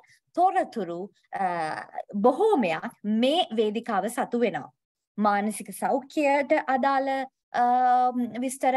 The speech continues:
ඒ වගේම මාතෘ සරණි නමින් වැඩසටහන් මාලාවක් යනවා ගැබිනි මව්වරුන් සඳහා.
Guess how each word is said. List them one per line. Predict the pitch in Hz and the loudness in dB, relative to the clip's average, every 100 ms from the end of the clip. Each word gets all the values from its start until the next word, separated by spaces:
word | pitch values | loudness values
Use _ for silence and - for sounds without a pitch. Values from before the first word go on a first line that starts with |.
| 254 | 2
ඒ | 208 214 | 2 -2
වගේම | 214 220 214 | -2 -2 -2
මාතෘ | 208 196 220 - 285 | 0 0 -2 -4 -6
සරණි | 277 285 254 262 | -2 0 0 0
නමින් | 254 254 247 254 240 | 0 0 0 0 0
වැඩසටහන් | - 233 226 233 233 220 | 0 -2 -6 -6 -4 0
මාලාවක් | 190 226 277 277 269 - | 0 2 0 0 -4 -4
යනවා | 285 262 262 254 | -2 0 0 0
ගැබිනි | 226 185 180 220 208 | 0 0 0 -2 -4
මව්වරුන් | 165 170 277 302 320 | -4 -2 -2 -2 -4
සඳහා. | - 285 285 269 | -6 -6 0 2